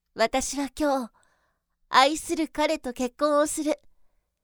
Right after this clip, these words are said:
教会の鐘、みんなからのおめでとうの言葉、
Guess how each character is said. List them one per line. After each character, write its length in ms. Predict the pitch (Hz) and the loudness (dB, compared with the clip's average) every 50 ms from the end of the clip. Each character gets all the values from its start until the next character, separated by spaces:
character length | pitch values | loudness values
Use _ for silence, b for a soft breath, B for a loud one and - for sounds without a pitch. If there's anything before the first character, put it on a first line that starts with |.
| _ _ _ _ _ _ _ _ _ _ - | _ _ _ _ _ _ _ _ _ _ -2
教 200 | - 285 277 269 | 4 4 4 4
会 220 | 269 285 285 277 | 4 2 0 0
の 140 | 269 294 285 | 0 -2 -4
鐘、 400 | - 294 277 269 277 285 285 - b b b b b b b b b _ _ _ - | -2 -4 -4 -2 -2 -4 -4 -6 b b b b b b b b b _ _ _ -8
み 160 | 285 320 330 | -6 -4 -2
ん 40 | 330 | 2
な 140 | 339 349 339 | 2 2 2
か 140 | 349 311 277 | 2 0 0
ら 80 | 262 | 0
の 200 | 233 233 220 226 | -4 -6 -6 -4
お 40 | 247 | -2
め 160 | 277 311 320 | -2 -2 0
で 120 | 339 339 330 | -2 -4 -2
と 180 | - 359 359 | 0 0 0
う 40 | 339 | 0
の 120 | 294 277 | 0 -2
言 280 | - - 240 - 277 269 | -6 -8 -8 -6 -2 2
葉、 240 | 277 269 277 269 | 2 2 2 2